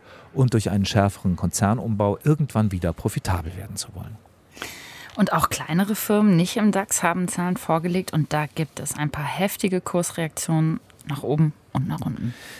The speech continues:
Speaker 1: Ja, zuerst mal das Beispiel nach unten. Auch das ist eine paradoxe Kursreaktion der Medizin-Hightech-Unternehmer CompuGroup. Da geht es vierzehn Prozent für die Aktie nach unten.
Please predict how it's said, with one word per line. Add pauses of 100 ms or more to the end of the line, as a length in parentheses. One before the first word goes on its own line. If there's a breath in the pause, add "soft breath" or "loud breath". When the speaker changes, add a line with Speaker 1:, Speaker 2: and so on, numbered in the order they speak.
(140 loud breath)
Speaker 1:
Ja,
zuerst
mal
das
Beispiel
nach
unten.
Auch
das
ist
eine
paradoxe
Kursreaktion
der
Medizin-Hightech-Unternehmer
CompuGroup.
Da
geht
es
vierzehn
Prozent
für
die
Aktie
nach
unten.